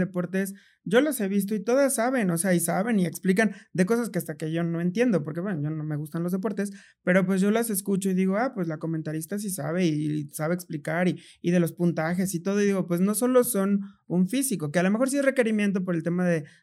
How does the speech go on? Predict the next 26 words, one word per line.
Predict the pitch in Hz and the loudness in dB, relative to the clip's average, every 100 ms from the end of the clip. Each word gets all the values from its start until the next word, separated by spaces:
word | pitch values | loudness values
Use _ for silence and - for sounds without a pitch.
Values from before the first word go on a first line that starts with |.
| - | -4
la | 165 160 | -2 2
tele, | 185 170 143 | 4 4 4
¿no? | 160 175 | 4 4
De | 147 | 2
ver | 160 165 - _ - | 2 0 -4 _ -6
un | 156 151 147 _ _ | -2 -2 -6 _ _
cuerpo | - 165 151 | -2 -2 -2
escultural | 147 165 147 156 147 147 | -6 -4 -4 -2 0 0
y | |
una | 147 139 | -2 -4
persona | 143 151 156 | -6 -6 -2
muy | 170 | 0
bonita, | 180 208 202 226 226 - - | 2 2 2 -2 -4 -18 0
pero, | 175 | 0
pues, | 160 151 | 0 -2
también | 170 220 | 0 0
está | 220 | 0
interesante | 190 185 165 165 170 | 0 2 0 -2 -4
que | 139 | -2
le | 147 | 0
sepan | 220 190 208 190 | 0 2 2 4
lo | 143 | 2
que | 147 | 2
están | 147 196 | 2 4
hablando, | 151 180 208 160 | 6 6 6 4
¿no? | 135 175 | 4 0